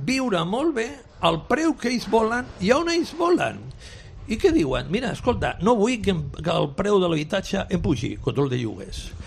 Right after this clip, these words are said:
Mira, escolta, però és possible que vingui un fons d'inversió i compra l'edifici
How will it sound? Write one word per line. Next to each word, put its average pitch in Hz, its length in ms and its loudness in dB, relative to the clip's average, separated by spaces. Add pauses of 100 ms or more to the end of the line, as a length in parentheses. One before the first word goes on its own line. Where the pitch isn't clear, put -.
(200)
Mira, 247 520 2
escolta, 208 540 0 (300)
però - 180 -2
és - 80 -8
possible 254 420 0
que 240 160 -4
vingui 226 240 -6
un 208 160 -4
fons 226 240 -8
d'inversió 214 680 -4 (300)
i 160 120 -2
compra 226 400 2
l'edifici 220 640 0